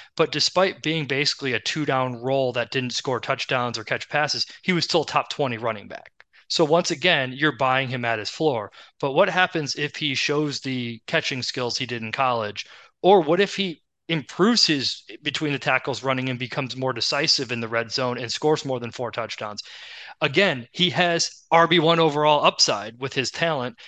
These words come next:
And even if he doesn't, he can score a touchdown from anywhere on the field.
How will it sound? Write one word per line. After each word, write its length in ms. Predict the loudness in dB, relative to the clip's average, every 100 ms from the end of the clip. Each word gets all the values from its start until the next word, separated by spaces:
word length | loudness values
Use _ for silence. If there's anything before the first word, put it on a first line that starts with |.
| -12 0
And 160 | 0 0
even 300 | -2 2 2
if 200 | 0 -4
he 280 | -6 -6 -6
doesn't, 580 | -2 0 2 0 -2 -8 -10 _ _ -4
he 180 | -2
can 140 | 0 0
score 280 | 2 4 2
a 40 |
touchdown 460 | 2 -2 0 0 0
from 180 | -6 -4
anywhere 420 | 2 4 4 4 2
on 140 | 0
the 60 | -4
field. 460 | 2 2 2 -8